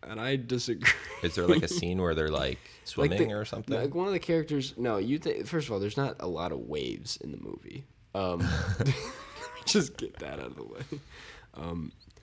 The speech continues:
Speaker 2: Immediate one-star deduction.
Speaker 1: <laughs> No, there's no sports. I don't know why it says that, but, um, Nick is waking up.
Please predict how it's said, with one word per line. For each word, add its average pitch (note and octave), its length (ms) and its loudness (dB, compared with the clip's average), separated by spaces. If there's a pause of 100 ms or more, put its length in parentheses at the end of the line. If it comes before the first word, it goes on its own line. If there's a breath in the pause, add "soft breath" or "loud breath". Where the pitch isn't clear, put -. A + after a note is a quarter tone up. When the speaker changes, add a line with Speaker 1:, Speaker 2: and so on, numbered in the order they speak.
(140)
Speaker 2:
Immediate F2+ 420 6
one-star C#2+ 440 2
deduction. C#2 680 -2
Speaker 1:
<laughs> - 60 -12 (1040 loud breath)
No, G2+ 140 -6
there's F#2 180 -4
no A2+ 140 2
sports. A#2 560 -2
I E2 60 -6
don't G2+ 100 -4
know G2+ 60 -4
why F#2+ 220 -6
it - 100 -10
says - 220 -10
that, - 260 -18
but, G#2 200 0 (460 soft breath)
um, F#2+ 460 0 (640)
Nick - 160 -12
is - 100 -12
waking B1 340 -10
up. - 200 -14